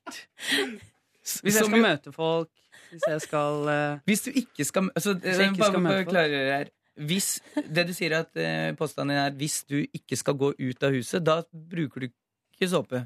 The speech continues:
Speaker 1: i dusjen.
Speaker 2: Ja, hvis jeg ikke skal gå ut av huset.
Speaker 1: Men du
Speaker 2: Hvis
Speaker 1: må
Speaker 2: jeg ikke skal
Speaker 1: definere
Speaker 2: gjeste-
Speaker 1: spesielt. Sorry, ass.
Speaker 2: Hvis jeg
Speaker 1: Jeg
Speaker 2: ikke
Speaker 1: vet det er
Speaker 2: skal
Speaker 1: radio, vi har
Speaker 2: gjeste-
Speaker 1: ikke god tid, men
Speaker 2: hvis jeg ikke
Speaker 1: definere
Speaker 2: skal
Speaker 1: spesielt.
Speaker 2: gjester,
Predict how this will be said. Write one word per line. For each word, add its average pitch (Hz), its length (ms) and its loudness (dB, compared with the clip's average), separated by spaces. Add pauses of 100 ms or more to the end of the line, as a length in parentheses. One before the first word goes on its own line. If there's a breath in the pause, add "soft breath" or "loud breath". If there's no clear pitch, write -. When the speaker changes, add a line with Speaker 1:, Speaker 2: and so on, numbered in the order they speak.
Speaker 1:
i - 80 -10
dusjen. 120 300 -4 (1700)
Speaker 2:
Ja, 185 140 4 (100)
hvis 175 160 -16
jeg 180 80 -6
ikke 160 80 -14
skal - 160 -10
gå 151 140 -4
ut - 80 -14
av 147 80 -4
huset. 143 100 4
Speaker 1:
Men 175 80 6
du 196 80 4
Speaker 2:
Hvis 208 80 6
Speaker 1:
må 208 60 4
Speaker 2:
jeg 202 80 4
ikke 208 80 2
skal 202 100 2
Speaker 1:
definere 170 160 4
Speaker 2:
gjeste- 151 160 2
Speaker 1:
spesielt. 160 480 4
Sorry, 151 280 4
ass. 156 120 -2
Speaker 2:
Hvis 190 180 0
jeg 226 60 6
Speaker 1:
Jeg 160 60 8
Speaker 2:
ikke 160 80 6
Speaker 1:
vet - 40 -10
det 170 60 6
er 170 80 10
Speaker 2:
skal 160 80 8
Speaker 1:
radio, 143 200 4
vi 151 60 2
har 156 80 2
Speaker 2:
gjeste- 165 100 -8
Speaker 1:
ikke 156 100 -6
god 143 80 -4
tid, 156 180 -4
men 151 140 -4
Speaker 2:
hvis 180 160 0
jeg 151 100 6
ikke 185 120 -4
Speaker 1:
definere 131 120 -2
Speaker 2:
skal 170 220 2
Speaker 1:
spesielt. 175 180 2
Speaker 2:
gjester, 190 480 -4